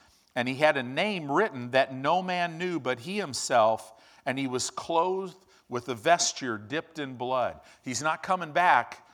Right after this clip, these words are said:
as the Lamb of God. He's coming back as the Lion of the tribe of Judah. He's coming back as the righteous judge of all the earth.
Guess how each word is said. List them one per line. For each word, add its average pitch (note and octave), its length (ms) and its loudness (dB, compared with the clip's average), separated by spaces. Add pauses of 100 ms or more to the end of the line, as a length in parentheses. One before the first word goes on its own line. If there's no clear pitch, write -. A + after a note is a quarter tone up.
(140)
as A2+ 220 2
the B2 120 2
Lamb C3+ 280 0
of A#2 160 -2
God. A#2 400 2 (240)
He's A2+ 240 -6
coming D3 300 -2
back B2+ 560 4 (300)
as A2 200 0
the A2 80 -2
Lion C3+ 400 -2
of A#2+ 120 -10
the A2+ 80 -8
tribe B2 340 0
of G#2 120 -10
Judah. G#2+ 440 -8 (240)
He's C3 180 -8
coming D3+ 320 -4
back C3+ 380 2
as B2 160 -8
the A#2+ 100 -6
righteous C3 540 0
judge A#2+ 420 -4
of G2+ 120 -8
all A#2+ 260 0
the A#2 180 -6
earth. A2 460 -8